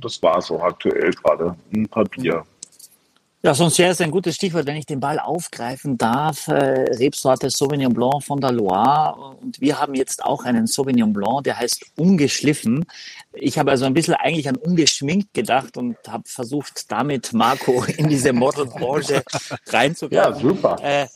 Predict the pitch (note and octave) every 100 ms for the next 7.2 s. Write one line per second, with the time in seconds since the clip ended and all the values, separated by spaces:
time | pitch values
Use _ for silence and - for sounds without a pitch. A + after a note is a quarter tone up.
0 | _ _ D3+ C3+ C3+ F#3 F3+ D3+ C#3+ -
1 | D3 C3+ C#3 E3 - C#3+ B2 C3+ A#2+ G2+
2 | A#2+ - D3 C3 A#2+ - C3 - - E3+
3 | F3 - - - - C3 C3 C3+ - -
4 | B2+ D#3+ F3+ - - - - C#3+ C#3 C#3
5 | D#3+ E3+ E3 - D3 A2+ D#3 E3+ D3 D#3+
6 | C#3 D3 F#3 F3 - E3+ - C3 B2 B2+
7 | C3